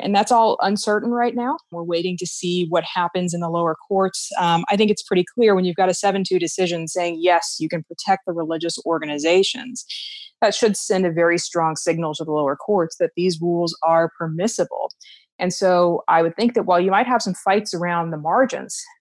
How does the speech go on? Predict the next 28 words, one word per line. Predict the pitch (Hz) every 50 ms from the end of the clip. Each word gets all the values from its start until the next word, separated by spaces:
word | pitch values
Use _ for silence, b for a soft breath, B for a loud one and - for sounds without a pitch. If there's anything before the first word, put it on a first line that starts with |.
| _ -
around | - 160 170 170 165 165
the | 165
scope | - - - - 254 320 -
of | 247 175
the | 160 156
rules, | 147 156 151 143 151 160
it's | 175 180 - -
pretty | - - 254 220 208
hard | 165 - 196 175 175 175 165
to | - - 175 170
imagine | 165 165 156 160 160 160 165 160 160 151 151 151 - B B B B B B B B -
that | 175 170 175 180
going | 160 180 175 175 170
forward, | - 180 175 165 165 143
the | 165
courts | - - 180 165 156 -
are | 165 160
not | 165 160 156 120
just | 156 160 151 -
going | 160 156 151
to | - - -
uphold | 165 156 - - 180 170 160 151
these | 156 143 160 156
rules | 156 151 151 147 143 - -
and | 147 156 151
protect | - - 160 - - - 151 143 - - - -
religious | 170 160 147 147 135 143 139 -
objectors. | 143 139 156 151 151 - - - - - - - - -